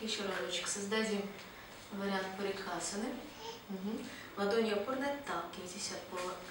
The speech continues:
Разворачивайте тело, растягивайте его. Животу здесь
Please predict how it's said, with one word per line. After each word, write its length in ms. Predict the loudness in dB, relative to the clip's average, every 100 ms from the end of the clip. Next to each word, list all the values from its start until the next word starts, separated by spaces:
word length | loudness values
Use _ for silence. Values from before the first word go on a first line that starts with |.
| -2
Разворачивайте 1300 | 2 4 4 4 4 4 6 4 4 2 2 0 -2 -2
тело, 320 | -2 -2 -2 0
растягивайте 1000 | 0 2 0 4 8 8 8 4 2 2
его. 120 | 0 0 -4 -8 -6 0
Животу 360 | 4 4 4
здесь 280 | 2 2 2